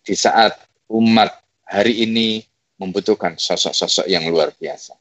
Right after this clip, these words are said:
Dan semoga kita bisa mengambil momentum, kita bisa mengambil kesempatan emas ini untuk menjadikan diri kita menjadi bagian dari mereka-mereka yang kelak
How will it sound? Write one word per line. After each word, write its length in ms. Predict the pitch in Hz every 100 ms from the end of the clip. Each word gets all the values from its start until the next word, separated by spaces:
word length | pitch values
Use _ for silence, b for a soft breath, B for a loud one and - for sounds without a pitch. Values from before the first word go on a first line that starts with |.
| _
Dan 160 | 87
semoga 560 | - - 120 104 104 90
kita 400 | 117 113 110 95
bisa 240 | - -
mengambil 720 | 95 90 90 92 92 92 87 - _
momentum, 720 | 95 98 127 135 117 127 110 90 - _ _ _ _ _ _
kita 320 | - 104 120
bisa 320 | 107 101 107 101
mengambil 480 | 101 98 90 90
kesempatan 560 | - - 117 117 113 95
emas 240 | 110 113
ini 260 | - 127 101 _ _ _ -
untuk 320 | 101 95 92
menjadikan 560 | 98 95 90 92 90 85
diri 240 | 90 92
kita 480 | 95 - 82 78 - _ _
menjadi 360 | - 92 90 85
bagian 560 | - 98 - 107 92 80
dari 240 | - 90
mereka-mereka 880 | 87 87 90 87 82 87 - 80 73 _ _ _
yang 320 | 101 90 85 -
kelak 320 | 104 131